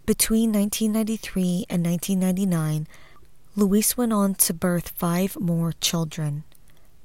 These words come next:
Jessica, Jonathan, Joy, Julianne, and Jeanette, giving them a total of seven kids by ninety-nine.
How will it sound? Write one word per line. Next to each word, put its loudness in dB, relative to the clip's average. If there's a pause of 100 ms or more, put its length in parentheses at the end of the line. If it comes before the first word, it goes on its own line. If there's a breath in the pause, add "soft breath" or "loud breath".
(100)
Jessica, 0 (180)
Jonathan, 2 (140)
Joy, 2 (140)
Julianne, 4
and 2
Jeanette, 0 (640 soft breath)
giving 4
them 4
a 0
total 2
of -2
seven 2
kids -2
by 0
ninety-nine. -2